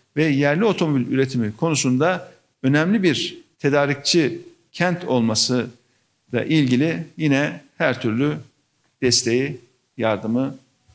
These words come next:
vereceğiz. İnanın bütün bunları yapmak dürüst ve ehil kadrolar elinde mümkün. Çorum sanayide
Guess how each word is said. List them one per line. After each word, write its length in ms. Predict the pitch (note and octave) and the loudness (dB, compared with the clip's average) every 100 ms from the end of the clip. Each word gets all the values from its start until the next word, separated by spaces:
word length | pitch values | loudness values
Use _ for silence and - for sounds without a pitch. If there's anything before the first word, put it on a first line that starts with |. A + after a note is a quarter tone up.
| _ _ - | _ _ -4
vereceğiz. 640 | A2 F2 E2+ - - - _ _ - - | -2 -2 -4 -4 -4 -6 _ _ -8 -4
İnanın 340 | E3+ A#3 A3+ A#3 - - - - - - - - - - - - - - | 0 2 2 0 -2 -4 -4 -2 -4 -2 -2 -2 -2 -4 -2 -4 -4 -2
bütün 320 | F3 - C4 G#3 | 0 2 2 2
bunları 300 | F#3 F#3+ G#3+ | 2 2 2
yapmak 680 | F3 F3 G3 A3+ - - _ _ _ _ _ _ | 2 0 -2 -2 -8 -16 _ _ _ _ _ _
dürüst 560 | D3+ D#3+ G3+ - - - | 0 2 2 0 -2 -4
ve 160 | C3 - | -4 0
ehil 380 | D3+ D3 C3+ G#2+ | 0 2 0 -2
kadrolar 540 | - D3 B2+ B2+ A2+ A2 | -2 -2 0 0 0 0
elinde 540 | D#3 C3 A#2+ C3+ D#3 D#3 _ _ | 0 2 2 0 -4 -8 _ _
mümkün. 280 | A#2 G2+ - - _ _ _ _ _ _ _ _ _ _ _ _ - | -4 -4 -8 -14 _ _ _ _ _ _ _ _ _ _ _ _ -2
Çorum 440 | B3+ C4 B3+ - - _ | 2 2 2 -4 -18 _
sanayide 840 | - G3+ G#3+ G#3+ G#3 A3 A#3 A3+ | 0 2 2 2 2 2 0 -2